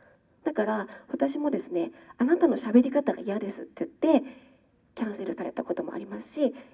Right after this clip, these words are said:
ち合わせをしている中で忙しすぎてメールが手薄になっちゃうと、「愛を感じない」って言ってキャンセルになったこともあります。初めてですね、自分を否定されたりとか、拒絶されたりとかって言って、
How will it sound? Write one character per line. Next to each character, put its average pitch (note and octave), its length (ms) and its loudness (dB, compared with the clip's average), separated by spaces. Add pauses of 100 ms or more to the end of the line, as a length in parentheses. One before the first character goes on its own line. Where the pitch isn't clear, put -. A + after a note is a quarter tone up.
(680)
ち - 140 -8
合 - 40 -2
わ A#3 40 -4
せ A#3 140 -2
を A#3 40 0
し A#3+ 80 -4
て B3+ 140 0
い - 20 2
る B3+ 80 2
中 C4 220 0
で - 80 -6
忙 D#4 360 4
し E4+ 120 4
す F4 140 2
ぎ D4+ 100 2
て G#3 340 2 (760)
メ B3 200 6
ー D4 40 4
ル C#4+ 100 4
が C#4+ 100 0
手 C4+ 100 6
薄 B3+ 240 8
に B3 60 8
な B3 80 6
っ B3 60 2
ち - 100 -6
ゃ F4 60 2
う - 80 -4
と、 - 260 0 (240)
「愛 E4 240 6
を A3 60 8
感 G3 240 -6
じ G#3 120 -4
な G3 120 -4
い」 - 40 -6
っ - 20 -6
て - 100 -20
言 - 80 -4
っ - 40 -6
て G#3+ 260 -4 (200)
キ A#3+ 80 -4
ャ G#3+ 80 -2
ン G#3+ 40 -6
セ G#3+ 100 -6
ル F#3 100 -4
に F3+ 60 -8
な F3 60 -12
っ - 40 -20
た - 80 -12
こ - 80 -20
と - 80 -18
も - 80 -20
あ - 40 -20
り - 120 -20
ま - 60 -20
す。 - 140 -20 (1040)
初 C4+ 280 8
め F#4 120 12
て A3 100 2
で E3+ 100 6
す E3+ 100 -6
ね、 F3+ 240 -4 (240)
自 G#3+ 100 2
分 A#3+ 240 8
を A#3+ 60 4
否 A#3+ 80 -4
定 A3 180 -2
さ G#3+ 140 -6
れ G3 100 -6 (200)
た G#3+ 80 -6
り F3 100 -8
と - 80 -16
か、 - 160 -16 (280)
拒 - 140 -2
絶 A#3 220 2
さ A3 120 -4
れ A3 100 -4
た G#3+ 140 -4
り F3+ 80 -4
と - 80 -8
か - 120 -12
っ - 40 -16
て - 200 -14
言 - 20 -10
っ G3 280 -4
て、 - 40 -18